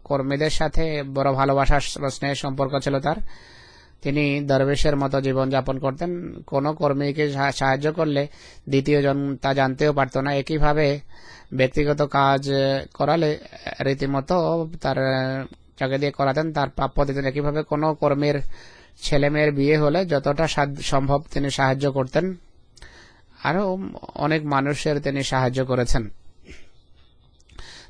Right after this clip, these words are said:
তার জ্ঞানের ব্যাপকতা সম্পর্কে আব্দুল মজিদ আহমেদ সাহেব, যিনি আরবি ডেস্কে কাজ করেন এখানে, তিনি লেখেন যে এই অধম যখন থেকে রুহানি খাজানার অনুবাদ আরম্ভ করেছে, তার সাথে যোগাযোগ হয়। এই অধম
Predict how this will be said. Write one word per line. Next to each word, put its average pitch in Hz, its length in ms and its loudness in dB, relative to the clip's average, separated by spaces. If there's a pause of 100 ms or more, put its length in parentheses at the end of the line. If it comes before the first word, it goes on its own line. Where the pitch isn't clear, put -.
(100)
তার 135 200 0
জ্ঞানের 156 720 2 (220)
ব্যাপকতা 147 600 2
সম্পর্কে 151 640 0 (380)
আব্দুল 131 420 -2
মজিদ 139 280 2
আহমেদ 139 260 2
সাহেব, 151 200 0
যিনি 147 180 0
আরবি 139 220 2
ডেস্কে 143 260 0
কাজ 139 180 -2
করেন 143 200 0
এখানে, 135 340 -2 (420)
তিনি 143 180 0
লেখেন 151 640 0
যে 139 240 0
এই 135 200 -2
অধম 147 300 0
যখন 151 300 -2
থেকে 156 280 2
রুহানি 147 300 0
খাজানার 147 380 0
অনুবাদ 135 320 2
আরম্ভ 139 340 2
করেছে, 139 380 0 (480)
তার 131 140 4
সাথে 151 300 0
যোগাযোগ 139 480 2
হয়। 135 220 0 (720)
এই 131 220 0
অধম 160 400 0